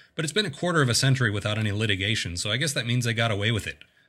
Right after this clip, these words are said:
Tune in next week to see the Gobotic Robotechatron in action. Naturally, since this season is all about the incredible technical capabilities of science in the mid-nineteen eighties,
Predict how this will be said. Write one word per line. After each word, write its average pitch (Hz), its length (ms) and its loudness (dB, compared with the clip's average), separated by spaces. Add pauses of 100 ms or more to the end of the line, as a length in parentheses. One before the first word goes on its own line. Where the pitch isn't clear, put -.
(300)
Tune 160 160 2
in 160 120 4
next 180 280 2
week 139 180 6
to 117 80 0
see 139 180 2
the 117 140 0
Gobotic 120 760 4
Robotechatron 113 1300 2
in 92 100 0
action. 90 440 -2 (560)
Naturally, 113 420 4
since 127 280 2
this - 200 2
season 127 320 4
is 104 80 2
all 110 180 2
about 110 200 0
the 110 80 2
incredible 139 480 -2
technical 131 400 2
capabilities 110 680 2
of 85 120 -6
science 123 440 0
in 104 80 -2
the 98 80 -2
mid-nineteen 107 560 0
eighties, 92 400 -4